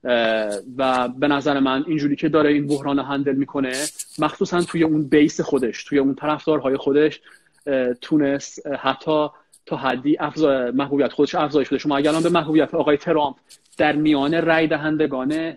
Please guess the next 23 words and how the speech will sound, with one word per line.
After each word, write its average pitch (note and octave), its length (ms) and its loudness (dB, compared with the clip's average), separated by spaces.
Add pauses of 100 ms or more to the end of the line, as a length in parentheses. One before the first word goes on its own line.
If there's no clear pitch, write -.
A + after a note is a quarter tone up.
حزب C#3+ 480 2
جمهوری C#3+ 540 2
خواه C#3+ 340 -2
نگاه D3 180 0
کنید، D3+ 300 -2 (340)
محبوبیت D#3+ 500 0
بی D#3 300 0
سابقه D#3 600 4
نود D#3+ 320 2
و D#3 40 2
شش - 420 -4
درصد C3+ 440 -4
رو B2 100 -6
داره. G#2+ 220 -8 (680)
اه، C3 180 2
آقای C#3+ 280 2
ترامپ D3+ 300 -2
از D#3 120 -4
این D#3 100 0
موقعیت D#3 340 0
استفاده C#3+ 460 -2
زیادی C#3+ 360 0
کرد، D3 360 -6